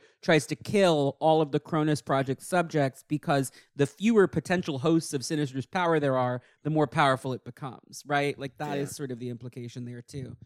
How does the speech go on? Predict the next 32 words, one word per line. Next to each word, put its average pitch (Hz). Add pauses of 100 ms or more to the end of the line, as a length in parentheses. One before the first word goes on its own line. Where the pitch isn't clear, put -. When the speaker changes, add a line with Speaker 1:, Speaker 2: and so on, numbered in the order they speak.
(300)
Speaker 2:
Yeah. 101 (220)
So, 156
like, 147
and 156
also, 190
like, 127
the 151
lead 185
character 165
of 113
that 92
is 98
the, 101
the 107
rebel 104
Sinister, 90
who's, 101
who, 131
Speaker 1:
Mm-hmm. 175
Speaker 2:
who's 147
rebelling, 113
but 107
his 147
being 143
a -
rebel 113
is 123
part 104
of 87
the 110
system. -
Speaker 1:
Right. 135